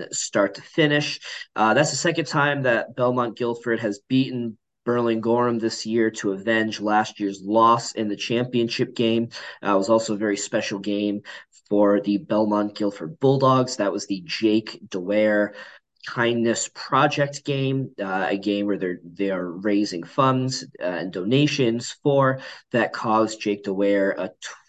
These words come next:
two thousand nineteen graduate of Belmont High School who died tragically in a, a dirt biking accident a couple, uh, uh,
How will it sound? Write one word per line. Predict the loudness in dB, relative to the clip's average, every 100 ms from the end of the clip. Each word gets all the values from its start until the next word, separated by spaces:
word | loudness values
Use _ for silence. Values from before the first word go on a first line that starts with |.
| _
two | -8 -6
thousand | 0 0 0 0
nineteen | 0 -2 -2 -6 -4 -2 -2 -4 -10 _ -2
graduate | 4 4 4 2 0 0
of | 0 -2 -8 _
Belmont | 0 2 2 0 -2
High | -2 -2
School | -4 -2 -2 0
who | -2
died | -2 -2 -2
tragically | -4 -4 -2 -4 -6 -4 -2 -2
in | -4 -4
a, | -4 -6 -6
a | -6 -6 -2
dirt | 0 2
biking | 2 0 0 -2
accident | -2 -4 -4 -4 -2 -4
a |
couple, | -4 -6 -2 -2 -4 -6
uh, | -6 -6 -6 -10 -12 -12 -16 -20 _
uh, | -8 -4